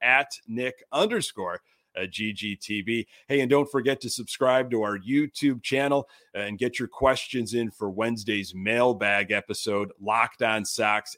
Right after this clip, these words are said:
at gmail dot com. Thanks for making Locked On White Sox your first listen. Now make your second listen, the Locked On M L B Prospects.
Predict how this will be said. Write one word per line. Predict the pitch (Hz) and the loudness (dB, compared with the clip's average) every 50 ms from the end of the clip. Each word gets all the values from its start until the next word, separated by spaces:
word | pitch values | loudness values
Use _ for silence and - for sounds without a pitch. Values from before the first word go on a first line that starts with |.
| _ - | _ 2
at | 110 117 120 113 - - - 110 | 4 4 4 2 -2 -10 -18 -14
gmail | 98 92 113 127 135 123 107 95 92 92 90 92 - _ _ _ _ _ _ _ _ | -8 -4 -2 0 0 2 2 0 0 0 -2 -4 -6 _ _ _ _ _ _ _ _
dot | 110 104 101 101 - | 2 2 2 2 0
com. | - 113 117 113 107 98 90 - | -2 0 2 2 2 0 -2 -4
Thanks | 120 117 - | -4 -4 -4
for | - 127 | -2 -2
making | 117 117 104 - 113 107 104 - | 0 0 0 -2 -4 -4 -6 -6
Locked | 107 104 110 110 110 - - 123 | -2 0 2 2 2 0 0 -2
On | 113 107 104 | -2 0 0
White | 104 107 110 110 - | 0 0 0 0 -2
Sox | - 123 113 110 107 - - | 0 0 0 0 0 -2 -4
your | 117 113 113 107 | -2 -2 -2 -2
first | - - 117 110 104 - - 120 | 0 0 0 0 -2 -4 -4 -2
listen. | 120 123 117 - 123 110 | 0 0 0 0 0 0
Now | 110 107 | 0 0
make | 107 117 117 - | 0 -2 -2 -2
your | - 113 | -4 -4
second | 104 - - 151 156 151 - 165 131 123 | -2 0 2 2 2 2 0 0 0 0
listen, | 117 110 - 117 110 | -2 -2 -2 -4 -4
the | 107 104 | -4 0
Locked | 104 113 117 123 123 - - | 2 2 2 2 2 0 -2
On | 127 120 117 | -2 0 0
M | 117 113 117 | 0 0 0
L | 113 110 | 0 0
B | 98 107 101 | -2 -4 -6
Prospects. | - - - 123 123 123 127 - - - 131 127 123 - - - | -4 -2 2 4 4 4 2 0 -4 -2 0 0 0 -2 -6 -14